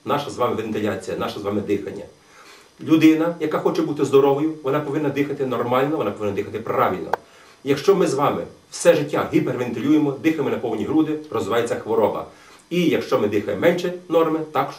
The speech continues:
розвивається хвороба. І от для того, щоб людина дихала нормально, дихання повинно бути обов'язково правильне.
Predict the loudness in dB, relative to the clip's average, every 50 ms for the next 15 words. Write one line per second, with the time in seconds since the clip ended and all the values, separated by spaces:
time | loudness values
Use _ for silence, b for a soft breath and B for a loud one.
0 | -10 -8 -8 -6 -6 -4 0 0 0 0 0 -4 -10 -10 -14 -10 -2 -2 0 0
1 | 0 -2 -4 -8 -14 B B B B B B B _ 0 2 2 4 2 2 4
2 | 4 2 2 2 -4 -6 -10 -20 b b b b b b -6 -4 -2 0 0 4
3 | 6 6 6 6 4 0 -4 -4 -4 -4 -4 -2 -4 -4 -2 0 0 0 0 -2
4 | -4 -10 -18 -20 b b b b b b b 0 2 2 2 4 0 0 0 -2
5 | -2 0 0 0 0 0 -2 2 4 6 8 8 8 6 6 2 0 -2 -2 0
6 | 0 0 -2 -2 -4 -2 0 0 0 -2 -4 -6 -8